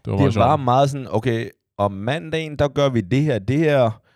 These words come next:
Speaker 2: og så hvis I ikke har noget at lave, så er der tirsdag, hvor der er sådan noget kor, om onsdagen, der, ja, der lærer vi børn om, der ikke kan dansk, om,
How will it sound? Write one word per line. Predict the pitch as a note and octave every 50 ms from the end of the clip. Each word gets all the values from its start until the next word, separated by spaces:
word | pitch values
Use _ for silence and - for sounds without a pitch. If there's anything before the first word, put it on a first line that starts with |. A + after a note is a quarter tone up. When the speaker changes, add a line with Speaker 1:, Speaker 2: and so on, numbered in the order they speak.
| _ _ -
Speaker 2:
og | - A#2
så | A2+ -
hvis | C#3 B2+ B2 A#2+
I | C3+ C#3+
ikke | D3+ D3
har | D3
noget | C3+ C3+ C3+
at | C3+ C3
lave, | C3+ C3 C3 C3+ C3
så | - C3+
er | C3
der | B2
tirsdag, | A2+ - - - - C#3+ C#3+ - - C#3+
hvor | C3 B2 B2 B2
der | A#2 A2+ G#2+ G2 D#2+
er | D#2+
sådan | D#2 F#2+ C#2
noget | A1+ G#1+ - -
kor, | - - D#3 F3 E3+ D#3+ D#3 C#3+ C3
om | - - G#2 G#2+ G2+ G2+ -
onsdagen, | - A#2+ C#3 C#3+ C3+ - - C#3 C3+ C3 B2 A#2 G#2+ -
der, | A#2+ A#2 A#2+ A#2 A2 - _ _ _ _ _ _ _ -
ja, | G2+ A2 A2+
der | A2+ B2+
lærer | B2 A#2+ A#2 A#2 A2
vi | A2 A2
børn | G2 - - A#2 A#2 A#2 A2 -
om, | G2+ A2 G#2+ G2 G2 F#2 F2+ - _ - - _ _ _ _ _ _ _ _ _ _ _ _ _ _ _ _ _ _ _
der | - A2
ikke | G2+ A2 A2 -
kan | - B2 G#2 F#2+
dansk, | A2 A2 A2+ G2+ G2+ - - - _ - - _ _ _ _ _ _ _
om, | G2+ G#2 G2+ F#2 F2+ F#2+